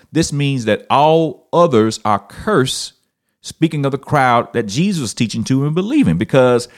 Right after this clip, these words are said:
again, this was the educated class. They knew what we would call the Old Testament. They, that was their book, the Torah. They were the ones who were schooled in the Word of God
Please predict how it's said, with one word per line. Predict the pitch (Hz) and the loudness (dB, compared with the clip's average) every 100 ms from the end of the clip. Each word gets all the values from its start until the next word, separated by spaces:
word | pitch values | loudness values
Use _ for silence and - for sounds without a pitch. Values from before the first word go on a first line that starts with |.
| - | -8
again, | 107 120 156 | -4 0 0
this | 135 165 | 0 -2
was | 165 | -2
the | 160 | 0
educated | 160 156 170 151 | 0 -2 -6 -8
class. | 143 143 113 - - - - | -8 -6 -4 -6 -12 -20 -8
They | 156 131 | 0 0
knew | 139 139 151 170 165 156 135 - _ _ _ _ _ _ - | 0 0 2 4 6 4 0 -8 _ _ _ _ _ _ -4
what | 113 | 0
we | 131 | 0
would | 131 | 0
call | 139 123 110 | 0 2 2
the | - | 2
Old | 127 127 - | 0 0 -4
Testament. | 90 - - - - - _ _ _ _ - | -8 -8 -14 -18 -20 -20 _ _ _ _ -6
They, | 104 151 113 | 0 2 0
that | 90 139 | 0 2
was | 120 | 2
their | 131 117 | 0 0
book, | 95 - | 0 -2
the | 80 | -6
Torah. | - - 73 57 - _ _ _ _ _ | -2 0 0 -2 -14 _ _ _ _ _
They | - 131 165 175 170 | 0 2 2 2 2
were | 139 | 2
the | 127 | 4
ones | 123 135 131 110 | 4 2 2 0
who | 120 113 101 - | 0 0 -2 -4
were | 104 101 92 - _ | 2 4 2 0 _
schooled | - - 151 165 170 160 135 104 _ | -12 -4 2 2 2 -2 -4 -8 _
in | 127 147 143 127 117 104 - _ _ _ _ _ _ _ _ - | -6 -2 -2 -2 -2 -6 -12 _ _ _ _ _ _ _ _ -4
the | 131 | 0
Word | 127 131 | 4 4
of | 117 | 4
God | 110 120 80 62 | 0 0 0 -4